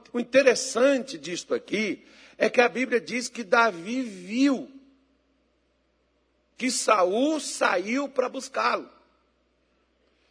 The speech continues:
Porque antes ele estava onde, irmão? No monte. Se ele estava no monte, ele tinha uma visão plena das partes baixas do deserto. Então,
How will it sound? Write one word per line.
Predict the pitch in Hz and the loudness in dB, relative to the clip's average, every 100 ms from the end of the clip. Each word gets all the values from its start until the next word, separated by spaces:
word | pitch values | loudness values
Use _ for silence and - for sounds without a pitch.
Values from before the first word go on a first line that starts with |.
| _ _ _ _ _ _ | _ _ _ _ _ _
Porque | - 202 214 | -4 -2 4
antes | 247 311 349 269 220 | 6 8 4 0 4
ele | 240 240 | 4 4
estava | - 240 277 254 | 0 0 4 4
onde, | 233 214 156 | 2 -2 -4
irmão? | 156 131 - _ _ _ _ _ _ _ _ - | -8 -8 -10 _ _ _ _ _ _ _ _ -8
No | 185 | -6
monte. | 233 226 190 - - - _ _ _ _ _ | 0 0 0 -4 -16 -20 _ _ _ _ _
Se | - - | -2 8
ele | 262 | 8
estava | 262 294 320 294 | 8 4 6 6
no | 294 | 4
monte, | 269 247 220 165 - - - _ _ - | 2 0 0 -6 -12 -18 -20 _ _ -6
ele | 196 226 | -2 0
tinha | 226 - 220 | -2 -8 -6
uma | 247 254 | -2 -2
visão | 202 214 143 190 233 262 | -2 -8 -6 -2 -2 -2
plena | - 190 190 190 226 277 - - _ _ _ _ _ _ _ _ _ _ _ _ _ _ _ | -4 0 0 0 0 0 -2 -20 _ _ _ _ _ _ _ _ _ _ _ _ _ _ _
das | 180 - | -6 -6
partes | - 180 185 - 175 | -4 -2 -2 -8 -8
baixas | 143 151 160 - - | -2 -2 -2 -6 -10
do | 170 | -6
deserto. | 160 175 131 110 - | -6 -4 -4 -6 -10
Então, | 127 - 160 165 | -12 -4 -4 -4